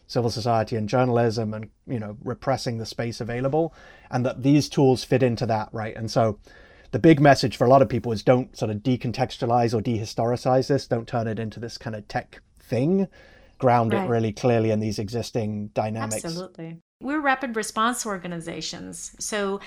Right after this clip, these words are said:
Speaker 2: how do you see this evolving, and what can we do to really help these organizations like ours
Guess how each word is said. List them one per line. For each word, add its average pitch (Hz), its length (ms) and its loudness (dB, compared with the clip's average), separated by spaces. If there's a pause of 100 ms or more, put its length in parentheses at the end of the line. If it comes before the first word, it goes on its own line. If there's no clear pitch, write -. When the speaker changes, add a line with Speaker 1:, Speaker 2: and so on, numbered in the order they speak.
(220)
Speaker 2:
how 330 140 2
do 403 60 0
you 370 140 0
see 247 440 -2
this 208 560 -4 (100)
evolving, 208 840 0
and 202 280 -6
what 233 160 -2
can 285 140 -4
we 247 160 -2
do 190 600 -4
to 247 160 -2
really 240 400 -4
help 254 400 0
these 208 500 -6
organizations 202 760 -4
like 180 180 -6
ours 185 400 0